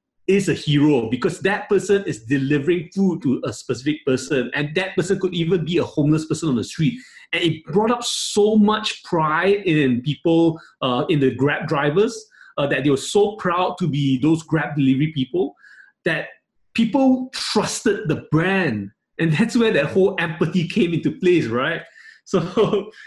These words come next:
<laughs> I, I really think that the brand which is gonna win at the end of the day is the one which really can empathize the most with the end users. Um, <laughs> but yes, competition is absolutely brutal. I think, I think,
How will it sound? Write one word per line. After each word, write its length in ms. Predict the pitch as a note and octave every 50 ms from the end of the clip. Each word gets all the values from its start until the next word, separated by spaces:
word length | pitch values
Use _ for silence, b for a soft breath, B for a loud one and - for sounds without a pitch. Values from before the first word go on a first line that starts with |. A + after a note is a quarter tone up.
| B B
<laughs> 220 | G3 G3 B B
I, 120 | F3 F3+ G3
I 80 | F#3 G3
really 340 | G3+ F3+ F3+ G#3+ A3 A3+ A#3
think 220 | - A#3 A3 F#3+
that 220 | F#3+ E3+ D3+ C#3+ C#3 - - -
the 60 | C3+ D3
brand 380 | G#2+ - F3+ E3+ F3 G3 G3
which 160 | F3 D3+ - -
is 120 | A#2 -
gonna 220 | - F3+ F3+ F#3 E3
win 220 | C#3 D3 F3+ F#3
at 100 | E3 C3+
the 60 | - -
end 100 | F3+ F3
of 120 | C#3+ B2
the 80 | B2 D#3
day 40 | E3+ D#3
is 80 | D#3
the 80 | - C3
one 220 | A#2+ D3 D3+ D#3+
which 320 | C#3+ C3 - - - - -
really 220 | C3+ B2+ C#3 C#3 D3+
can 180 | D3+ - - - -
empathize 480 | E3+ - - C#3 - - D3 D3 C#3 - -
the 80 | C#3+
most 440 | A#2 A2+ A#2 A#2+ B2 C3+ C3 C3 -
with 200 | C3 A#2+ A#2+ - -
the 420 | B2 B2 A#2 A2 G#2+ G2+ G2 G2+ G#2+ - _ -
end 240 | B2+ B2+ B2+ C3
users. 580 | B2 A#2+ A2+ G#2+ G#2 A2+ A2+ G#2 G2 - - _ b b b b b b b b b b _ -
Um, 340 | D3 C#3 C#3 C3 B2 A#2
<laughs> 40 | -
but 260 | G#3+ - A3 F3+ D3
yes, 280 | D#3+ F#3 E3 C3+ B2 -
competition 600 | - - - D#3+ A#3+ - - A#3+ - - B3 G3+
is 320 | D#3+ C#3 - - - - - -
absolutely 600 | D3+ D3+ D3+ - F#3+ F3+ D#3+ D#3+ D#3 D3 E3 D#3 A2+
brutal. 440 | B2 C3 B2+ B2+ D#3+ D3+ C#3 B2+ C3
I 100 | C3 B2+
think, 220 | - G3+ F#3+ F#3+ - - B B B B B B B
I 80 | E3 E3+
think, 260 | E3+ A#3+ A#3 - -